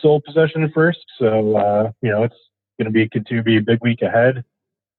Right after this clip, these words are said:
Um, you know, Utica and Toronto are holding on, but then Belleville's on, like, some, I don't know, it's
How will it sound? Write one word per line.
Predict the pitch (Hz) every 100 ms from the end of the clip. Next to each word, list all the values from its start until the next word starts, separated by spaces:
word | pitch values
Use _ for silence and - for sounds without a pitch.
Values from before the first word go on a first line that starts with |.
| -
Um, | 98 95 101
you |
know, | 107
Utica | 110 127 139 135
and | 127
Toronto | - 123 127
are | 123 117
holding | 120 127 120
on, | 120 120 127
but | 117 110
then | 110 107 107
Belleville's | 110 113 117 120 117 107
on, | 104 107 107
like, | 101 - _
some, | 117 110 110 110 113 113 _ _ _ _ _ _ -
I |
don't | 120 104
know, | 101
it's | 104